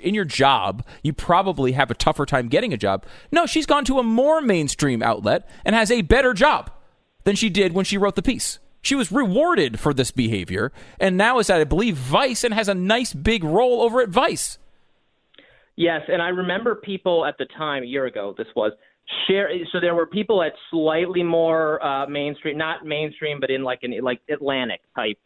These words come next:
Speaker 2: leftist, but
Speaker 1: Sure.
Speaker 2: more respectable. Um, I remember people sharing that piece and citing that piece in, clearly in a way that, like, "This is what I wish I could have said. This is how I, this represents my thinking, but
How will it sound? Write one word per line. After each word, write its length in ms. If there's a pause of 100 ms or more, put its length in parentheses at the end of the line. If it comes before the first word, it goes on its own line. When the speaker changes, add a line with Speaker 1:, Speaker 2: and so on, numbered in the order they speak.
(120)
Speaker 2:
leftist, 500
but 40
Speaker 1:
Sure. 260
Speaker 2:
more 140
respectable. 760 (360)
Um, 340 (240)
I 100
remember 340
people 220 (160)
sharing 380
that 200
piece 220 (100)
and 200
citing 340
that 200
piece 280
in, 240
clearly 560
in 60
a 60
way 200
that, 180
like, 260 (380)
"This 160
is 120
what 160
I 100
wish 280
I 100
could 180
have 180
said. 300
This 160
is 100
how 200
I, 120
this 160
represents 460
my 120
thinking, 420
but 120